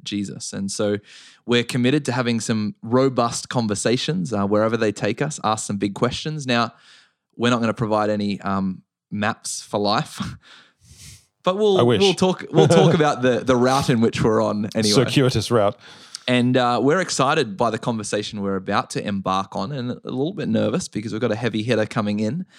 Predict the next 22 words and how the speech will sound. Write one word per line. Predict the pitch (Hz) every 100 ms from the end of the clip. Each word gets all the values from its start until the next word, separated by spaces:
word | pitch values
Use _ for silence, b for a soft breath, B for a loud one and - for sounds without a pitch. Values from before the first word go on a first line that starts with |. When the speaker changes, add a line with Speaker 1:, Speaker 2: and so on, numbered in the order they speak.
| b b b b 110
Speaker 1:
And, | 110 110 110
uh, | 107 107 110 -
we | - 113 147 170
are | 127 131 127
gonna | 127 120
be | 117
talking | - 151 170 160 139
around | 117 110 101 101
the |
topic | 95 - 107 - 104 -
of | 101 98 95 -
lament. | 98 104 101 98 117 107 - - - -
Speaker 2:
Oof. | 117 - - - - _ _
Speaker 1:
Lament. | 101 104 107 104 120 98 - - -
It's | 101 -
not | 123 -
something | 117 101
we | 104
say | - 104 101
a | 90
huge | - 110 104 101
amount. | 101 104 -